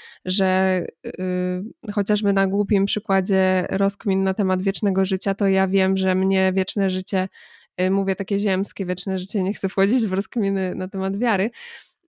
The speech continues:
Y, wiem, że mnie, y, ten, te myśl, że ono się nie kończy, y, w ogóle nie motywowałoby mnie do działania. Mnie motywuje,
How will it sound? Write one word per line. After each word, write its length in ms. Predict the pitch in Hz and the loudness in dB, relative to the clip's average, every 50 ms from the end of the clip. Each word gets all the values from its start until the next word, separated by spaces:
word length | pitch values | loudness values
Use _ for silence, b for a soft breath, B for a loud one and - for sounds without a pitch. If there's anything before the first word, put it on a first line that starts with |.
| _ _ 185 | _ _ 2
Y, 480 | 185 185 185 185 185 190 190 190 - - - | 2 4 4 4 4 4 2 0 0 -4 -6
wiem, 320 | 196 202 208 208 208 208 | -2 2 4 4 4 4
że 140 | 214 220 208 | 2 2 2
mnie, 420 | 208 208 208 208 202 202 202 190 - - | 4 4 4 4 4 4 2 2 0 -2
y, 300 | 185 190 190 190 196 190 - _ _ _ _ - _ | 0 0 0 0 -2 -4 -6 _ _ _ _ -20 _
ten, 380 | _ 208 202 202 202 202 196 180 - _ - 190 - | _ 0 2 2 2 0 0 -2 -6 _ -12 -12 -6
te 120 | - 202 | -4 -2
myśl, 360 | - 208 220 226 226 - 214 233 | 2 2 2 2 2 2 2 2
że 140 | 208 208 180 | 2 2 2
ono 180 | 190 208 214 | 2 2 0
się 160 | 214 - 226 208 | 0 0 0 0
nie 120 | 208 202 | 0 0
kończy, 500 | - 214 208 202 202 - - 220 233 262 b b b b b b b b b b _ - | 0 0 0 2 0 0 0 0 0 0 b b b b b b b b b b _ -4
y, 240 | 190 196 190 196 196 | -2 0 0 0 -2
w 80 | 196 214 | -2 -4
ogóle 300 | 214 208 226 240 233 220 | -2 2 2 4 4 4
nie 140 | 226 226 226 | 4 4 4
motywowałoby 680 | 220 226 214 247 233 226 214 208 214 208 208 214 233 233 | 2 2 0 0 0 0 2 4 4 4 4 4 2 2
mnie 180 | 240 247 208 | 4 4 4
do 120 | 202 202 196 | 2 2 0
działania. 460 | 190 214 208 202 185 180 185 180 180 | 0 0 2 2 2 2 2 0 0
Mnie 240 | 185 190 208 214 220 | 0 0 2 2 2
motywuje, 720 | 220 220 214 - 254 202 202 208 226 233 220 202 202 208 | 0 -2 -2 -2 -4 -2 -2 -2 0 2 2 2 0 0